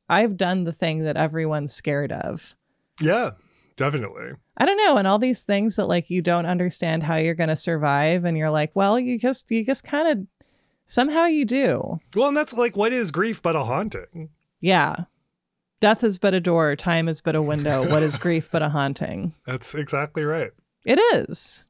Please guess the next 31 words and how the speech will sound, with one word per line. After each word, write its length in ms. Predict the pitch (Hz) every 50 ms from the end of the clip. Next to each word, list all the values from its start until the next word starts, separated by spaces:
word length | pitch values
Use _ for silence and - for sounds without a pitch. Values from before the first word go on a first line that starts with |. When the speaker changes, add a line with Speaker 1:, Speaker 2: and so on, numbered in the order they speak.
| _ _
Speaker 1:
Yeah. 460 | 220 277 339 392 - - - - - 175 -
Speaker 2:
'Cause 180 | - 151 139 135
every 240 | 147 147 147 160 156
once 240 | 151 156 156 151
in 80 | 170 151
a 60 | 151
while 320 | 143 139 139 151 151 143 135
you're 160 | 131 127 120
just, 320 | 113 127 113 - - - 147
or, 220 | 139 139 139 -
or 240 | - 135 143 135 123
often, 480 | 131 143 196 208 - 120 110 110 117
you're 140 | 117 117 120 117
just 200 | 131 117 110 -
suddenly 640 | - - - 143 139 127 135 135 139 131 135 131 127 117
hit 200 | 117 131 131 120
with 180 | 131 120 120
a 80 | 127 110
pang. 720 | 110 - - 139 135 131 131 127 117 110 107 101 104 107 - _ _ _ _ _ _ - - - _ _ _ _ _ _ _ _ -
And 140 | 143 139
often 320 | 135 135 160 196 165 156 131
you're 120 | 127 127
like, 180 | 127 123 113 117
"Where 120 | 143 156
did 120 | 170 180 160
that 180 | 170 160 131
come 240 | - 151 170 196 170
from?" 540 | - - 101 - - - 170 170 180 180 180 _ _ _ _ _ _ -
Speaker 1:
Right. 400 | 180 190 226 190 - - - - _ _ _ _
Speaker 2:
"Why 320 | - 131 131 131 139 147 151
now?" 440 | 151 156 165 185 156 101 95 -